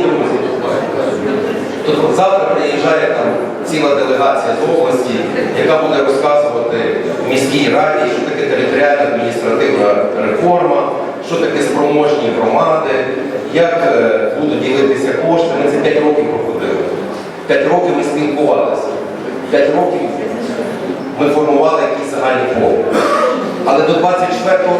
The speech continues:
травня область зобов'язана подати, як вона бачить. Тому от почався цей розділ. Ви самі визначились.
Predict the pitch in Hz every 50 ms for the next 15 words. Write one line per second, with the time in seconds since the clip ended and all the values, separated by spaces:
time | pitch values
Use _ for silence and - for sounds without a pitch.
0 | 185 196 202 208 208 208 202 - - - - - - - - - - - - -
1 | - - - - - - - - - - - 165 165 - - - - - - -
2 | - - - - - - - - - - - 160 156 - - - - - - -
3 | - - - - - - - - - - - - - - - - - - 175 180
4 | 180 175 156 143 143 139 139 131 123 117 - - - - - - - - - -
5 | - - - - - 170 196 226 220 226 220 214 - 214 226 226 226 - - -
6 | - - - - 127 131 - - - - - - - - 131 120 113 113 - -
7 | - - - - - - - - 151 151 147 151 151 147 151 156 160 156 151 151
8 | 151 151 151 - - - - - - - - -